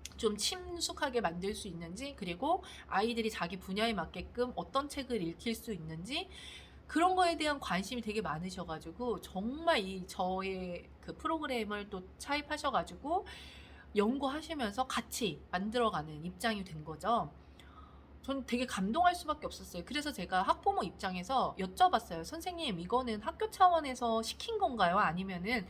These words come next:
선생님께서 기획하신 건가요?" "네, 개인이 기획하셨더라고요." 이게 되게 문제인 것 같아요. 공립에서는 그냥 개인 선생님의 역량의 모든 걸 의지할 수밖에 없는 상황이고요.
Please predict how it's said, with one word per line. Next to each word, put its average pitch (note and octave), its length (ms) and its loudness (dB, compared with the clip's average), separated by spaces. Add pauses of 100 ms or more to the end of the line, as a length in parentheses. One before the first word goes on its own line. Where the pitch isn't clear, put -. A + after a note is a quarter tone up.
(240)
선생님께서 G4 640 -2
기획하신 A3 580 -2
건가요?" F3+ 540 4 (260)
"네, E3+ 220 -2
개인이 D#4+ 460 0
기획하셨더라고요." E3 1120 -6 (420)
이게 D#4 480 4
되게 G#3+ 220 0
문제인 F3+ 440 -4
것 G3 100 -4
같아요. D#3 360 -4
공립에서는 G3+ 880 -2 (300)
그냥 A3 480 2 (100)
개인 G#3 400 -2
선생님의 E4 640 0
역량의 G#3 440 0
모든 F3 500 -4
걸 F3+ 200 -2
의지할 G3 420 0
수밖에 G#3+ 380 -4
없는 D#3 320 -6
상황이고요. B3+ 720 2